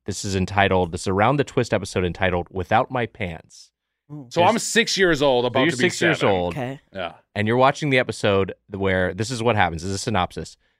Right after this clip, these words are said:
Speaker 1: When Peach touches Shovel, a ghost dog, he finds himself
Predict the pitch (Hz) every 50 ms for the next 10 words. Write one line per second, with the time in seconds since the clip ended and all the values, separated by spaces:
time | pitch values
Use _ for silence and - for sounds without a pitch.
0 | _ _ - 123 143 165 143 - - - 233 254 - - - - - 208 208 202
1 | - 196 160 131 - - - - 185 190 196 117 85 80 73 - - _ _ _
2 | _ - 120 117 107 90 - - 139 196 208 - - - 120 101 - 95 80 78
3 | 80 82 71 90 101 - _ _ _ _ _ _ _ _ _ - 160 151 - 196
4 | 190 226 233 208 226 208 - - 196 180